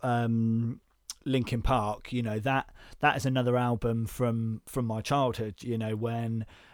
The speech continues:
I, I listened to it and it, it changed the game in terms of, you know, I, I had,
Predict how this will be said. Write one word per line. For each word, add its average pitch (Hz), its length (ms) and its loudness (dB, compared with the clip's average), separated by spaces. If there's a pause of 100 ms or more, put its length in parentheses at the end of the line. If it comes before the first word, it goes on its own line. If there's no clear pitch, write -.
(160)
I, 117 260 2
I 120 60 -2
listened 123 400 2
to 120 160 0
it 113 160 0
and 120 160 -2
it, 120 180 -2
it 123 200 -4
changed 131 360 0
the 113 60 -4
game 117 340 0
in 110 100 -2
terms 113 400 -2
of, 113 340 -2 (420)
you 127 120 0
know, 120 200 2
I, 127 380 2 (680)
I 147 220 4
had, 123 480 0